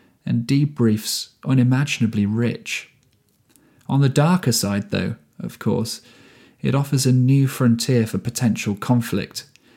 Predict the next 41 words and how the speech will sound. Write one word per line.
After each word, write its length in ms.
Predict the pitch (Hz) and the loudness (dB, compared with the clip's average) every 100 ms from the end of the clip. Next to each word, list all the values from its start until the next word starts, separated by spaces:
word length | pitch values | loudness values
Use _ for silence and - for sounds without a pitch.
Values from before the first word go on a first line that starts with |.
| _ _ _ | _ _ _
Imagine 380 | 127 139 147 131 | 2 2 2 2
the 80 | 123 | 2
consequences 800 | 135 131 - - 98 - 98 - | 0 0 -2 -2 -2 -2 -4 -4
of 260 | - 107 | -8 -4
an 100 | 107 | 0
enemy 340 | 113 113 107 107 | 2 4 4 2
force 460 | - 131 110 107 | 2 2 0 -4
hacking 360 | - 123 117 110 | -6 -2 2 4
into 300 | 104 104 104 | 2 2 0
your 180 | 101 104 | 0 -4
hive 400 | - 120 117 - | -4 -2 0 0
mind, 440 | 92 71 73 - - _ _ _ _ | 0 0 -4 -6 -12 _ _ _ _
either 220 | 107 104 | 0 0
benefiting 640 | 101 120 127 120 - 117 107 | 4 4 4 0 2 2 4
from 200 | - 101 | 4 2
its 200 | - 113 | 2 -2
rich 260 | - - | -2 -2
intel 480 | 131 135 123 104 117 - _ _ _ _ | 0 2 0 -2 -4 -8 _ _ _ _
or 160 | - 107 | -2 2
manipulating 920 | 110 117 120 117 101 95 - 95 95 | 4 2 0 0 0 -2 -2 -2 0
your 200 | 95 98 | 0 -2
actions. 600 | 107 - - - - - _ _ _ _ _ _ _ _ _ _ _ - _ - | -4 -6 -6 -6 -8 -14 _ _ _ _ _ _ _ _ _ _ _ -20 _ -8
Of 120 | 123 | -2
course, 420 | 156 113 - - - - _ - | 2 2 0 -6 -14 -20 _ 0
many 240 | 139 147 | 4 6
of 80 | 131 | 6
you 160 | 127 120 | 6 4
will 80 | 110 | 4
be 280 | 107 104 | 4 2
now 300 | 101 107 104 | 2 0 0
thinking, 480 | 110 110 104 - 107 | 0 2 2 2 0
"No 200 | 87 107 | 4 4
chance, 340 | 107 104 101 - | 4 0 0 -2
this 140 | 104 | -2
is 140 | 101 | 2
never 260 | 104 110 113 | 4 4 4
gonna 160 | 107 104 | 2 2
happen 300 | 104 95 101 | -2 0 2
in 80 | |
my 220 | 98 95 95 | 2 2 0
generation." 800 | 104 98 98 101 - 113 113 | 0 2 2 0 0 0 -2